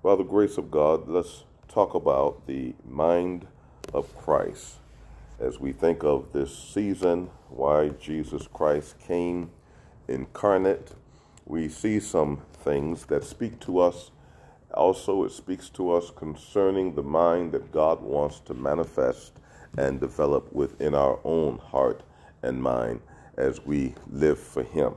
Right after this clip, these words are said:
Note this great text here in Philippians. Philippians, Paul, as he writes under the inspiration of God, we know that this is one of the prison epistles found within the New Testament,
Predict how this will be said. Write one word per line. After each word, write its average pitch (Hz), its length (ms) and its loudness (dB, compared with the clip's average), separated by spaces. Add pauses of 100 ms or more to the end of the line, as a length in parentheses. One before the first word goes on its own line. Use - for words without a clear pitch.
(600)
Note 90 260 4
this 87 160 -4
great 80 320 -2
text - 400 -4
here 69 320 -2
in 71 160 -4
Philippians. 80 540 -6
Philippians, 107 640 -2
Paul, 95 420 2
as 85 160 0
he 82 100 -6
writes 82 520 -2
under 85 180 -4
the 78 160 -4
inspiration 78 640 -2
of 64 160 -4
God, 64 300 0 (480)
we 87 160 0
know 90 180 6
that 85 300 0
this - 280 -2
is 76 280 -2
one 82 240 0
of 76 160 -4
the 73 180 -4
prison 90 580 0
epistles 82 720 -6
found 80 480 0
within 73 380 -6
the 69 60 -6
New 80 160 -2
Testament, 73 640 -4